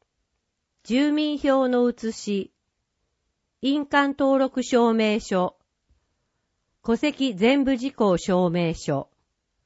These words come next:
戸籍個人事項証明書。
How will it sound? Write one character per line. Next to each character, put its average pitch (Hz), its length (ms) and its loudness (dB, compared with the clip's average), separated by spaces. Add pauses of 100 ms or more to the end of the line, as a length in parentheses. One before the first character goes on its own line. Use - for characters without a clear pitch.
(840)
戸 220 140 -2
籍 247 640 -2
個 220 160 0
人 285 280 0
事 285 120 -4
項 190 300 2
証 175 320 0
明 165 260 0
書。 139 320 -8